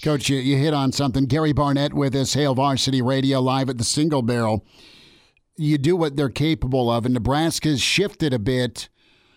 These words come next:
to more quarterback run. There's been a lot of option, not a lot of pitches with the option, but pitches, uh,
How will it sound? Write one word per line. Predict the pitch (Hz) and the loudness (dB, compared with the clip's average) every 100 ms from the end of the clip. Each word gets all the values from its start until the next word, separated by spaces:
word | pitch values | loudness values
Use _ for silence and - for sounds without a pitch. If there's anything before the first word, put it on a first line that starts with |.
| _ | _
to | - 143 | -4 0
more | 147 156 135 | 2 2 0
quarterback | 143 160 147 143 139 131 | 0 0 0 0 -2 -2
run. | 151 143 139 | -2 0 0
There's | 135 | 0
been | 104 143 | -2 0
a | |
lot | 127 143 | 0 2
of | - - | 0 -2
option, | 147 160 - 156 147 147 - | -2 -2 -2 -2 0 -2 -4
not | 135 143 | -2 0
a | |
lot | 135 117 | 0 -2
of | - | -4
pitches | - 208 - 135 131 - | -4 -4 -2 -2 -2 -6
with | - 131 | -4 -4
the | 135 120 | 0 0
option, | 107 104 - 170 | -2 -4 -4 -2
but | 135 113 - | -2 -6 -2
pitches, | 143 117 127 139 135 - - - - - 120 | -4 -2 -2 -2 -4 -12 -20 -20 -20 -12 -2
uh, | 117 120 | 0 0